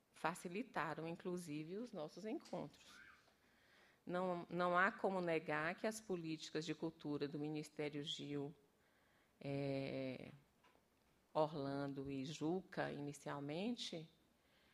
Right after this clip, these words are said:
possibilitaram a ampliação das ações de cinema e de festivais, das práticas de cinema, das discussões de cinema, inclusive educação, de uma forma muito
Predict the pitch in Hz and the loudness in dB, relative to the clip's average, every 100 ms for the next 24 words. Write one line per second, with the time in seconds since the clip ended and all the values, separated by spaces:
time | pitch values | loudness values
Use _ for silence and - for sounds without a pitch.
0 | _ - 180 202 185 220 226 185 180 202 | _ 2 4 2 2 0 4 4 4 4
1 | 214 214 196 196 196 185 190 190 185 185 | 0 0 0 0 0 -2 0 0 0 -2
2 | 180 190 175 - 165 156 160 185 185 180 | -2 -2 -4 -4 -2 0 0 0 -2 -2
3 | 170 151 151 - 170 - 156 143 156 165 | -4 -6 -8 -4 -2 -2 -4 0 2 2
4 | 170 160 156 - - 156 170 170 - 156 | -2 -2 -6 -6 -2 2 2 2 -4 -4
5 | 160 - 165 147 156 170 165 160 - - | -6 -8 -6 -4 -2 -4 -4 -8 -12 -20
6 | - - 175 160 170 - 175 - 185 214 | -20 -6 -4 -2 -4 -4 -4 2 4 4
7 | - 175 160 160 170 175 160 151 151 156 | 0 0 2 4 2 0 0 2 2 0
8 | 151 - 160 - 170 165 185 285 - - | -2 -2 -2 -2 0 2 2 0 -4 -20
9 | - - - - 175 208 247 - 202 233 | -20 -20 -20 -8 -2 0 0 2 4 6
10 | 269 233 185 208 349 - | 6 4 4 2 2 0